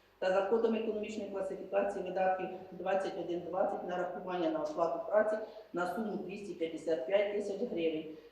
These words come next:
За кодом економічної класифікації видатків двадцять два тридцять продукти харчування на суму сто сімнадцять тисяч для передачі до спеціального фонду до бюджету розвитку. По управлінню соціального захисту та охорони здоров'я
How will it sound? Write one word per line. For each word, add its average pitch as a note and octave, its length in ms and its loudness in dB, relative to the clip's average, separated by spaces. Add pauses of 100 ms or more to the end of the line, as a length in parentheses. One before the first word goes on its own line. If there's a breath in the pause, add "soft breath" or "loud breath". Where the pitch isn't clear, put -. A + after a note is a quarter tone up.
(140)
За F#3+ 100 2
кодом G3+ 340 2
економічної F#3 560 -2
класифікації E3+ 720 -2
видатків D#3+ 500 2
двадцять D#3+ 360 2
два D#3 120 4
тридцять G3+ 440 -2
продукти F#3 460 -6
харчування F3+ 540 0
на E3 200 -2
суму E3+ 220 -4
сто F3+ 200 -6
сімнадцять E3 580 -4
тисяч G3 280 -4
для G3+ 120 -2
передачі F3 600 0
до D#3+ 60 -6
спеціального D#3+ 640 0
фонду A#3 300 -2
до - 100 -6
бюджету F3 420 -4 (120)
розвитку. C3+ 320 -8 (680 loud breath)
По A#3+ 80 4
управлінню B3+ 500 6
соціального A#3 680 2
захисту G3+ 560 0 (260)
та F#3 160 2
охорони G#3 420 2
здоров'я E3+ 460 0